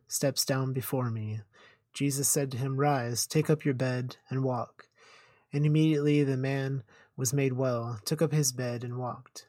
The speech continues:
And that day was the Sabbath. The Jews therefore said to him who was cured, "It is the Sabbath. It is not lawful for you to carry your bed."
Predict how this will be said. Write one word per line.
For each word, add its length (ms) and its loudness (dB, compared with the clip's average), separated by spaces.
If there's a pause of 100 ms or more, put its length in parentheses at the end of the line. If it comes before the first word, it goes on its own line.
(160)
And 120 -2
that 180 0
day 220 6
was 220 -2
the 100 -6
Sabbath. 600 -4 (380)
The 80 -4
Jews 300 4
therefore 480 4
said 340 2
to 120 -6
him 360 -4 (260)
who 120 0
was 180 2
cured, 520 -6 (220)
"It 120 -4
is 120 0
the 60 -4
Sabbath. 640 0 (260)
It 80 -2
is 100 2
not 220 2
lawful 500 2
for 140 -10
you 260 -4
to 140 -10
carry 320 -4
your 80 -4
bed." 400 -4